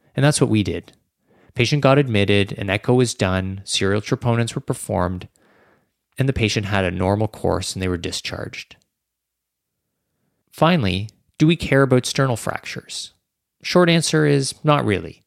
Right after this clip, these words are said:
If they're isolated, then the evidence doesn't support further workup. In the largest study on this, over eighteen hundred patients, only one point eight percent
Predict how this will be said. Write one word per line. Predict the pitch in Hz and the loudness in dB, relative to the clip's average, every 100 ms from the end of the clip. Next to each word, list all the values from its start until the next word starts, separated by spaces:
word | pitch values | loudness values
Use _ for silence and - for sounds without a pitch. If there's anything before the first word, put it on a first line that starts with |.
| _ _ - _ | _ _ -20 _
If | 127 127 | -4 0
they're | 170 175 | 2 4
isolated, | 131 - - 107 101 98 | 2 0 0 2 2 0
then | 104 101 | 0 -2
the | 87 | -2
evidence | 87 107 113 | -2 -2 -2
doesn't | - 98 147 | -2 -2 -2
support | - 151 - 110 107 | -2 -2 0 0 -2
further | - 98 90 | -2 -2 -2
workup. | 92 90 - - _ _ _ _ _ _ _ _ | -4 -6 -6 -10 _ _ _ _ _ _ _ _
In | - | -8
the | 101 | -4
largest | 92 98 110 - | 0 2 2 0
study | - 131 123 | 2 2 2
on | 110 | 2
this, | 104 107 - | 0 0 0
over | 95 92 90 - | -2 -2 -8 -4
eighteen | 117 - 123 | -4 -2 -2
hundred | 120 123 113 | 0 0 0
patients, | 101 - 95 - - | -2 -2 -6 -8 -4
only | 131 117 | 0 0
one | 110 156 | 0 0
point | - 170 123 | 0 0 0
eight | 120 | -2
percent | - 117 110 95 98 | -4 -4 -4 -4 -6